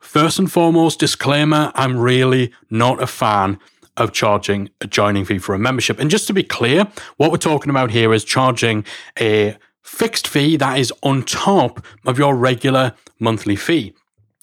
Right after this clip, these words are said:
So this isn't a case of, you know, you, you buy a course, for example, for five hundred dollars, and then at the end of that course, you then have the option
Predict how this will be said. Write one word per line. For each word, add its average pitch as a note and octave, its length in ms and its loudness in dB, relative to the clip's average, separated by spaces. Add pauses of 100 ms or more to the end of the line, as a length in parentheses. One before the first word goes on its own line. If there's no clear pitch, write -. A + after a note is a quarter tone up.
So C#3+ 180 0
this E3 220 2
isn't D#3+ 180 2
a B2+ 60 -4
case C3+ 340 0
of, B2 160 -2 (300)
you B2 100 0
know, A2+ 200 2
you, A#2 440 2
you A2+ 140 -2
buy A#2 240 0
a A2+ 100 2
course, C3 540 0
for - 160 -2
example, G#2+ 560 0 (160)
for G#2+ 100 -6
five A2 280 0
hundred G2 280 -2
dollars, E3+ 400 2 (320)
and A#2 380 0
then A2+ 420 2
at - 160 -2
the G#2+ 220 -6
end D3 400 0 (260)
of C#3 200 0
that A2+ 180 -2
course, A2+ 480 0 (260)
you A#2 180 -2
then A#2+ 200 2
have A#2 200 0
the A2 200 0 (100)
option C3 680 0